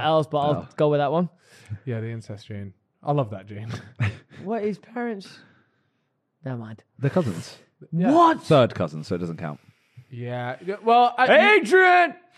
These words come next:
Speaker 2: <laughs> Well, how's it? How
Speaker 1: <laughs> Wait, what?
Speaker 2: Adrian! <laughs> Was it
Speaker 1: You
Speaker 2: from
Speaker 1: can't
Speaker 2: Rocky,
Speaker 1: draw that,
Speaker 2: isn't
Speaker 1: you
Speaker 2: it?
Speaker 1: can't draw that.
Speaker 2: Wait, is his dad's
Speaker 1: Government,
Speaker 2: name not,
Speaker 1: government name.
Speaker 2: his dad's name's not known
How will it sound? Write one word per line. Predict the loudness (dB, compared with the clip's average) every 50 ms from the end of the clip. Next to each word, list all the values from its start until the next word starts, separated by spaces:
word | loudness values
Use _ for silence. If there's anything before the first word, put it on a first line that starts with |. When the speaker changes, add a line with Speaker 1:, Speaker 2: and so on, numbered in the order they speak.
| _ 0
Speaker 2:
<laughs> | 0 0 2 2 2 4 4 4 4
Well, | 4 4 6
how's | 6 6 6 6 6
it? | 6 6 6
How | 6 6 6 6 4
Speaker 1:
<laughs> | 0 -2 -2 -2 -2
Wait, | -2 -2 -2
what? | 4 6 8 10 10 10 8 6
Speaker 2:
Adrian! | 6 6 6 6 8 8 8 10 10 10 10 10 10 10 10 10 10 10 8 6 4 0 -6 -10 -10 -10
<laughs> | -12 -4 -2
Was | 0 0 0 -2
it | -4 0
Speaker 1:
You | 2
Speaker 2:
from | 2 2 4
Speaker 1:
can't |
Speaker 2:
Rocky, | 4 4 4 2 2 -2
Speaker 1:
draw | 2 2
that, | 2 2
Speaker 2:
isn't | 2 0 2
Speaker 1:
you | 2 2
Speaker 2:
it? | 2
Speaker 1:
can't | 2 -2 -4 -4 0
draw | 2 2 2 2 0
that. | -4 -6 -6 -6 -12 -16 -16 _ _ _ _ _ _ _ _ _ -20 _ _ _ _ _ -20 -14 -2
Speaker 2:
Wait, | 2 2 4 4 4
is | 2 0
his | 0 -4 -8
dad's | -4 0 2 4 4 4 2
Speaker 1:
Government, | 2 4
Speaker 2:
name | 4 6 6 6
not, | 6
Speaker 1:
government | 6 6 4 2 0 -4 -4 -4 -6
name. | -10 -14 -16 _ _ _ _ _
Speaker 2:
his | -8 0
dad's | 2 2 2 2 2
name's | 0 -2 -2 0 0
not | -2 -2 0 2
known | 4 4 4 4 2